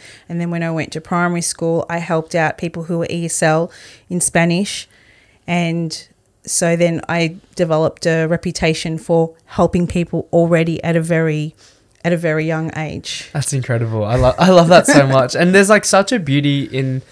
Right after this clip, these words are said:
Speaker 2: being able to communicate with, like, facial expressions, body language,
Speaker 1: Mm.
Speaker 2: things that are nonverbal as well. Like, there's so much that goes beyond just your words.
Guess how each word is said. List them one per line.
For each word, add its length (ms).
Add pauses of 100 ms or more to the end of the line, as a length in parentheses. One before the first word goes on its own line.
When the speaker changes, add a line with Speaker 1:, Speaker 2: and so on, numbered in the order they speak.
(280)
Speaker 2:
being 140
able 140
to 60
communicate 500
with, 180
like, 140
facial 340
expressions, 600
body 300
language, 640
Speaker 1:
Mm. 280
Speaker 2:
things 200
that 120
are 60
nonverbal 640
as 140
well. 260
Like, 240
there's 240
so 440 (260)
much 420
that 180
goes 200
beyond 420 (200)
just 220
your 100
words. 480